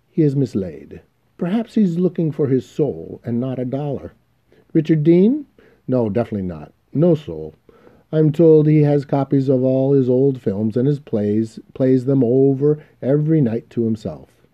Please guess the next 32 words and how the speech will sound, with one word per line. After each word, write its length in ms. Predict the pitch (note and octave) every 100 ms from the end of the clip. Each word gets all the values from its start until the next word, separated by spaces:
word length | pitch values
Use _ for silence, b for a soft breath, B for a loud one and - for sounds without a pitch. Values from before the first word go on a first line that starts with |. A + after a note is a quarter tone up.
| _ b b b b
He 120 | C3+
has 140 | C3+
no 180 | C#3 E3+
time 440 | D#3+ C#3 A#2+ B2+ C3+
even 240 | B2+ C3
to 140 | B2 B2+
read 240 | C#3+ D3
the 80 | C#3
books 400 | B2+ E3 - -
of 100 | C#3+
the 100 | C#3+
films. 540 | - F3+ F#2 E2 - b b b
He's 180 | - C3
satisfied 640 | - E3+ C#3+ - F#2 A2
with 100 | A#2+
himself. 600 | B2+ A#2+ B2+ E2+ D2+ - _ b b b -
If 140 | A#2
you 100 | A#2+
have 120 | A#2+ G#2+
a 60 |
soul, 580 | G#2 - C3+ C#3 D#3+ D#4
you 140 | - F#2
can't 300 | - G2+ A#2
be 120 | - B2
satisfied. 720 | - D#2+ - - - - D2+ - _ _ _ b b b b
There 120 | - D3
was 120 | D3
a 60 |
long 420 | C#3+ C#3 C#3+ F3 E3+
silence 480 | D3 C3 B2 B2+
between 400 | - B2 C3 A2
us. 240 | G2+ G2